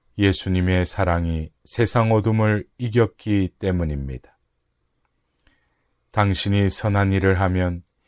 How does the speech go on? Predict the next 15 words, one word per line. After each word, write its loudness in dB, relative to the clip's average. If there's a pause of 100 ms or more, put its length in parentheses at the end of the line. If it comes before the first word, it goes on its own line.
(260)
이기적인 4
동기에서 2
하는 0
거라고 0 (380)
비난받을 0
것입니다. -10 (1000)
그래도 0 (140)
좋은 0
일을 2
하십시오. -10 (1400)
남을 4
위한 6
삶이 0 (200)
헛일이 4
아님을 0